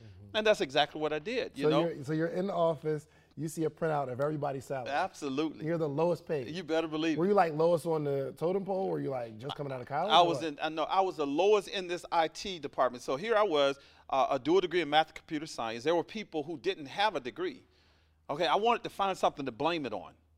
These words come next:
Speaker 2: I wanted to say,
Speaker 1: Mm.
Speaker 2: "Man, you know, um, you know, my manager is a racist or whatever," but I couldn't because she was black and, and there were other people, they're black as well, so I couldn't
Speaker 1: Right.
Speaker 2: use that as an excuse.
Speaker 1: Right.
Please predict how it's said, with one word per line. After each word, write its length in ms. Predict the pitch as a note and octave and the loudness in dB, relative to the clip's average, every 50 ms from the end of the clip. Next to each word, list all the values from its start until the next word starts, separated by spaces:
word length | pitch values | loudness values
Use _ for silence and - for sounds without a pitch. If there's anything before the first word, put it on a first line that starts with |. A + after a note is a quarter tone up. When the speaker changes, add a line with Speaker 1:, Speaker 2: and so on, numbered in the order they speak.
| - A#2+ | -10 0
Speaker 2:
I 100 | C3 D#3 | 2 4
wanted 220 | F3 G3+ G3+ F3+ | 6 6 6 6
to 80 | D#3 D3 | 4 -2
say, 180 | B2+ B2+ D#3+ D3 | -4 -2 -2 -2
Speaker 1:
Mm. 20 | B2 | 0
Speaker 2:
"Man, 340 | D3 F#3 E3+ C3 A#2+ A#2+ B2 | 0 0 0 0 -2 -2 -4
you 80 | D3 | -4
know, 260 | C#3+ D3 D3+ D3+ D3 | 0 0 0 0 0
um, 440 | - B2 C3+ C3+ B2+ B2 A#2+ B2 - - | -2 -2 -2 0 -2 -4 -6 -10 -14 -10
you 100 | D3+ D3 | -10 -6
know, 160 | C3 B2+ C3+ C#3+ | -4 -4 -4 -4
my 160 | C#3 B2 A#2 | -4 -4 -6
manager 440 | A#2 B2+ C#3 D#3 D#3+ D3+ C3+ D3 D3+ | -4 -6 -6 -6 -6 -8 -8 -8 -8
is 180 | D3+ C#3 B2+ | -8 -8 -8
a 20 | A#2 | -8
racist 640 | A#2+ C#3+ D#3 D3+ D#3 - D#3+ D3+ D3+ D#3 D3 - | -6 -6 -6 -6 -6 -8 -8 -8 -8 -8 -10 -10
or 60 | D3+ | -10
whatever," 320 | D3 D3 D#3 D#3+ E3 F3+ D3+ | -6 -6 -6 -6 -6 -8 -8
but 120 | C3 C#3 | -4 -4
I 80 | C3+ C3 | -4 -2
couldn't 240 | - A#3 G#3+ F#3 | 0 -2 -2 -2
because 420 | C#3 C3+ - D#3 C#3 C3+ C3+ C3+ - - | -2 -4 0 0 2 2 0 -2 -6 -8
she 200 | - - G#3+ A3+ | -6 -4 -4 -2
was 120 | A3 F3 | -2 -4
black 340 | C#3 - D#3 D#3 D#3+ - - - | -2 2 2 2 2 2 -2 -6
and, 120 | F3 D3+ - - - - D#3 - | -8 -8 -8 -10 -10 -8 -2 4
and 160 | E3 E3+ F3 | 4 6 10
there 120 | F3+ F#3+ F#3+ | 10 10 10
were 120 | G3 F#3+ | 12 12
other 200 | G3+ C4 A#3 G#3+ | 12 12 12 10
people, 240 | - G#3+ G3 D3 D3+ | 6 4 0 0 4
they're 140 | D#3+ F3 E3+ | 4 4 4
black 360 | C#3+ E3+ F3+ F3+ F3 F#3 F3+ | 6 6 6 6 6 6 2
as 120 | D#3 C#3 C#3+ | -4 -4 0
well, 300 | E3 G#3+ A#3+ G#3 E3+ - | 2 4 6 6 6 4
so 100 | - E3+ | 4 2
I 60 | D#3+ | 2
couldn't 240 | - - A#3+ G#3+ G3 | 2 2 -2 -2 -2
Speaker 1:
Right. 80 | G3 | -4
Speaker 2:
use 80 | F3+ D3 | -4 0
that 220 | E3 E3 D#3+ D#3+ | 2 4 6 6
as 220 | D#3+ D#3+ D3 C3+ C3+ | 6 4 4 2 -4
an 120 | C3 B2+ | -6 -8
excuse. 560 | A2 - - - - C#4+ D#4 E4 C#3 - - D3 | -8 -10 -14 -16 -12 -10 -8 -8 -8 -10 -12 -12
Speaker 1:
Right. 240 | C3 B2 A#2 G#2+ | -12 -10 -10 -12